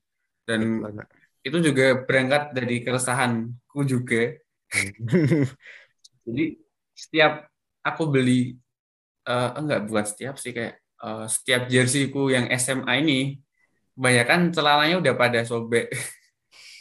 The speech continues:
Speaker 1: Celana jerseynya. Jadi kayaknya gue basketan butuh celana deh, tapi yang agak kane gitu. Apa ya, bikin sendirilah coba besok gue pre-orderin.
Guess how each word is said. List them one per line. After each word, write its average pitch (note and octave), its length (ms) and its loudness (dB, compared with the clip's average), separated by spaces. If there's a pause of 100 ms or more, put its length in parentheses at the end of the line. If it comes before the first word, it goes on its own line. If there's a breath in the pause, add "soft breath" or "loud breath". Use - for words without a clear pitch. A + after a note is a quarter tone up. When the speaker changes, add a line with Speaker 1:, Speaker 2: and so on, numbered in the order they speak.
(140 loud breath)
Speaker 1:
Celana B2+ 400 0
jerseynya. A#2+ 560 -2
Jadi D3+ 320 -2 (320)
kayaknya B2+ 240 -6
gue D3+ 100 0
basketan B2 560 2
butuh A#2+ 220 -2
celana A#2+ 480 -2
deh, A#2+ 160 -4
tapi B2+ 400 -4 (320)
yang A2 180 -4
agak A2+ 380 -4 (320)
kane B2+ 500 0
gitu. B2 380 -2
Apa B2 260 -12
ya, G#2+ 140 -6
bikin G#2+ 240 -2
sendirilah B2 500 -4
coba A#2 380 -4 (180)
besok - 460 -12 (220)
gue G#2+ 80 -6
pre-orderin. G#2+ 640 -2